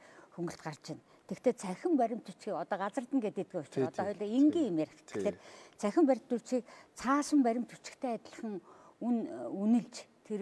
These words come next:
Speaker 1: хүлээн зөвшөөрөх асуудал гэдэг бидний энийг ингээл нэлээд олон нэвтрүүлгээр ярихыг чи харлаа. Энд юм нэг сэтгэлгээний хоцрогдол байгаад байна.
Speaker 2: Ер нь цахимжилт гэдэг бол, э, өөрөө нөгөө хувьсгалын шин чанартай зүйл юм байл лээ.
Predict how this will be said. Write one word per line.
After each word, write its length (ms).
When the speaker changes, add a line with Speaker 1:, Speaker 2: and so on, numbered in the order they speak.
Speaker 1:
хүлээн 320
зөвшөөрөх 400
асуудал 400
гэдэг 160
бидний 480
энийг 320
ингээл 220
нэлээд 340
олон 240
нэвтрүүлгээр 480
ярихыг 240
чи 80
харлаа. 360
Энд 240
юм 160
нэг 160
сэтгэлгээний 480
хоцрогдол 480
байгаад 240
байна. 240
Speaker 2:
Ер 180
нь 80
цахимжилт 540
гэдэг 240
бол, 180
э, 100
өөрөө 340
нөгөө 300
хувьсгалын 460
шин 140
чанартай 420
зүйл 240
юм 100
байл 140
лээ. 260